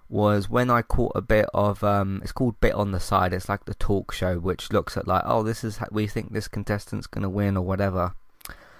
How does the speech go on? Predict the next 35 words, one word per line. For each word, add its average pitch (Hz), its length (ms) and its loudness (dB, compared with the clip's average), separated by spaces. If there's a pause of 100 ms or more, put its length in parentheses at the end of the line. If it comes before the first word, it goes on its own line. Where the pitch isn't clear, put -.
(640)
And 107 680 2 (960)
I 123 60 12
remember 175 340 4
the 160 100 4
way, 127 680 4
'cause 120 160 0
they 123 100 6
brought 139 320 2
in 110 160 0
this, 107 200 -2
like, 95 460 0 (640)
psychologist 139 880 0
or, 139 100 4
or, 113 280 4
or 131 80 4
something 143 320 2
like 85 100 2
that, 95 160 2
somebody 127 460 2
that, 107 180 0
like, 98 240 2
analyzes 98 580 0
people's, 98 460 -2
like, 92 300 -2 (960)
state 101 240 2
of 95 120 2
mind 98 400 4
or 90 80 2
mental 92 260 0
health 92 360 2
or 90 220 0
wh-, - 100 -8
whatever 98 300 2
it - 80 -4
was. 87 360 -4